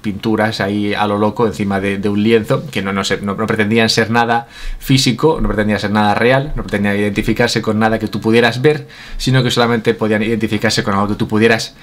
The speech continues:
sentir. Total, que en ese momento los americanos dicen, "Oye, pues, eh,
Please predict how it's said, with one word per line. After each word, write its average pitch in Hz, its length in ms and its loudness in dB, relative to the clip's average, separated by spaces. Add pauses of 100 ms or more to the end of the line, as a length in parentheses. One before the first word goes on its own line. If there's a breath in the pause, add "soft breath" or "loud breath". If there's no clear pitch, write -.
(240 loud breath)
sentir. - 540 0 (180 loud breath)
Total, 135 280 2
que 127 80 -2
en 131 60 0
ese 135 160 0
momento 147 600 0 (120)
los 110 120 -4
americanos 117 640 0 (420 loud breath)
dicen, 110 460 0
"Oye, 120 220 0
pues, 101 300 -4
eh, 98 260 2